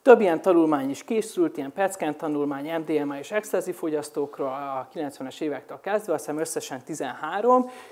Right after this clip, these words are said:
és ezek eléggé egyértelműen azt mutatták, hogy a, a kortikus régiókban ennek a szerotonin transportálnak a sűrűsége ecstasy fogyasztóknál egy olyan húsz-harminc százalékkal alacsonyabb.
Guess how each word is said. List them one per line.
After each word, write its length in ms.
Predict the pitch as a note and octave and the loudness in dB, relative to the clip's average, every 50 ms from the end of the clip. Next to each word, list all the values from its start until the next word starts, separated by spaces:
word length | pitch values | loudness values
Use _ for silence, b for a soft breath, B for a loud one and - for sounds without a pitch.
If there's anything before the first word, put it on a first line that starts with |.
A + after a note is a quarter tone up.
| B B | B B
és 80 | - | -4
ezek 180 | G#3 G3 A3+ A#3 | 0 2 6 8
eléggé 340 | C4+ C4 B3 G3 E3 D#3+ F3+ | 8 8 10 8 8 6 6
egyértelműen 760 | F#3 G3 E3+ D#3+ D#3+ D3 D3+ - F3 E3 D#3+ E3 E3 E3+ F3 | 4 4 4 2 2 0 2 2 2 2 2 2 0 -2 -2
azt 220 | E3+ D3 - - | -2 -2 -4 -4
mutatták, 520 | F#3+ F#3+ - D3+ C#3+ - - D#3+ D#3+ E3+ E3+ | -8 -6 -4 -6 -6 -4 0 0 0 0 0
hogy 200 | - E3 D3 D3 | -4 -4 -2 -2
a, 120 | D3 - | -2 -4
a 60 | - - | -4 -2
kortikus 540 | - G3+ F#3 - - D#3 C#3 - C3+ - - | 0 2 2 2 0 -4 -6 -8 -8 -8 -6
régiókban 800 | D#3 D#3+ E3 D3 - D3+ C#3+ C3+ C3+ C3 - D#3+ E3 F3+ F#3 F3+ B B B B B B | -4 -2 -2 -2 -2 -4 -4 -4 -4 -4 -4 -4 -2 -2 -2 -4 B B B B B B
ennek 200 | C#3+ C#3 C3+ - | -10 -10 -8 -8
a 40 | |
szerotonin 520 | C3 - - F3 E3 D#3 D#3+ - D3 C#3 C3+ | -6 -2 -2 0 0 -2 -2 -2 -4 -4 -4
transportálnak 800 | - - D3+ D3+ C#3+ - - D3 C#3 - D3+ C#3+ C#3+ C#3 - | -4 -2 -4 -4 -4 -4 -6 -6 -6 -4 -4 -6 -6 -6 -8
a 40 | F3+ | -12
sűrűsége 840 | F3 - - G3 F3+ D#3+ D3+ - - D3+ C3 B2 D3+ D#3+ F3 F3 - | -12 -8 -6 -4 -4 -4 -4 -4 -6 -10 -4 2 4 4 4 4 2
ecstasy 440 | F3+ E3+ - - - D3 C#3 C#3 C#3+ | -4 -6 -6 -6 -6 -6 -6 -6 -8
fogyasztóknál 840 | C#3 - E3+ D#3 D3 C#3+ C#3 - - D#3+ C#3 C3 - F3+ F3+ F#3+ F#3 | -8 -6 -4 -2 -2 -4 -4 -6 -6 -6 -6 -6 -2 0 0 2 2
egy 100 | E3+ D#3 | 0 0
olyan 160 | E3 D#3 D3 | -2 -4 -4
húsz-harminc 640 | F3 F#3 D#3 - - D#3+ D3 C#3+ C#3 D3+ D3 C3+ - | -6 -8 -8 -8 -6 -4 -4 -2 -2 -4 -6 -6 -6
százalékkal 640 | - C3+ C3 B2+ - C#3+ C3+ A#2 - - - A#2+ B2+ | -4 -4 -4 -4 -6 -8 -10 -10 -12 -14 -14 -12 -10
alacsonyabb. 540 | B2 - - - - D3+ D3 - - - | -10 -10 -12 -14 -16 -18 -18 -18 -20 -20